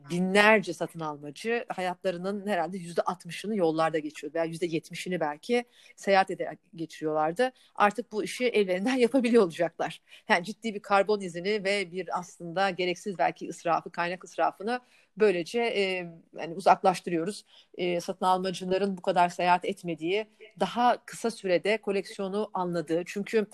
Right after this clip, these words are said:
ya şöyle oluyor, ne olursa olsun biz, e, sen çok iyi biliyorsun, showroom yönetmiş bir insansın. Bir satın almacı geldiği zaman,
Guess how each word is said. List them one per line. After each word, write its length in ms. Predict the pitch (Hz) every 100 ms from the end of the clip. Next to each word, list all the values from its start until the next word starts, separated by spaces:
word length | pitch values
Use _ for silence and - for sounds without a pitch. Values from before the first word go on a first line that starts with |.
| - - -
ya 80 | 214
şöyle 300 | - 262 220
oluyor, 200 | 175 170
ne 200 | 185 262
olursa 300 | 220 - 175
olsun 300 | - 185 180
biz, 260 | 208 -
e, 180 | 170 156
sen 340 | 165 190 180
çok 220 | 180 190 196
iyi 80 |
biliyorsun, 240 | 185 185 170
showroom 340 | - 160 175
yönetmiş 420 | 175 170 196 -
bir 60 | 165
insansın. 440 | 156 165 160 226
Bir 60 | 220
satın 240 | 214 208
almacı 340 | 190 185 185 180
geldiği 360 | 185 190 190
zaman, 340 | 185 170 214